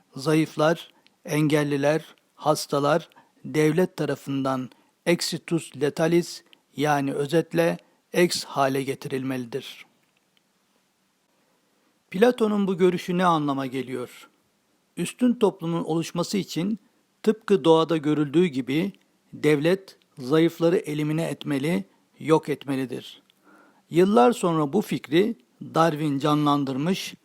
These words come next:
akılcı, bilimsel, ünlem işareti, sosyologlar desteklemiş, Hitler uygulamaya koymuştur. Bu fikre öjeni denilmiştir.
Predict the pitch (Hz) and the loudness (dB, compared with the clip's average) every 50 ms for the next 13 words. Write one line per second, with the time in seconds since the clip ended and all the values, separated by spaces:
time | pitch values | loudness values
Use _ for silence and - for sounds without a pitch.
0 | _ _ _ _ _ _ _ _ - 156 160 - - - 165 151 131 120 147 165 | _ _ _ _ _ _ _ _ -4 -4 -4 -2 0 0 0 0 0 2 2 4
1 | 185 190 196 - - _ _ - 143 123 147 147 147 143 139 - - 156 156 170 | 4 4 2 -2 -8 _ _ -14 -8 -6 -4 -2 0 -2 -2 -2 -2 0 0 2
2 | 175 175 - 180 170 196 - - 151 143 147 147 147 143 135 - - 143 131 131 | 0 0 -4 -8 -12 -16 -14 -10 -6 -4 -2 -2 -2 -2 -4 -4 -4 -4 -4 -4
3 | 120 - - 160 190 196 185 - _ _ _ _ _ _ - - - 165 156 - | -4 -4 -2 0 0 0 -2 -6 _ _ _ _ _ _ -12 -4 0 0 0 0
4 | - - 156 147 151 143 - - 151 147 139 120 139 139 131 - - 147 131 - | 0 0 2 2 2 0 -2 -2 -2 -2 -2 -2 -4 -6 -4 -4 -6 -6 -6 -4
5 | - 147 147 170 190 - - - - _ _ _ _ _ _ _ _ _ - 180 | -4 -2 0 0 0 -2 -2 -6 -12 _ _ _ _ _ _ _ _ _ 0 2
6 | 202 196 - 180 175 175 180 175 165 175 - _ _ _ - - 160 147 143 135 | 2 2 2 2 2 4 4 2 0 -4 -18 _ _ _ -12 -8 -6 -6 -4 -2
7 | 139 147 143 143 143 139 139 135 - 139 135 135 131 127 - - - 139 123 104 | -2 0 0 0 0 -2 -2 -4 -4 -4 -4 -2 -4 -6 -8 -10 -12 -12 -12 -12
8 | - - _ _ _ _ _ _ _ _ _ _ _ _ _ - 131 180 202 202 | -16 -20 _ _ _ _ _ _ _ _ _ _ _ _ _ 2 6 6 6 6
9 | - 190 170 - - 165 180 190 190 190 190 _ _ _ _ _ _ _ _ - | 4 -4 -4 0 2 4 4 4 2 -2 -4 _ _ _ _ _ _ _ _ -2
10 | - 147 147 139 160 170 170 160 143 123 131 131 131 123 120 123 117 - - - | 0 0 2 4 4 2 4 2 0 -2 -2 -4 -4 -4 -6 -6 -8 -10 -10 -10
11 | 131 120 - - - - - | -10 -10 -12 -12 -18 -20 -20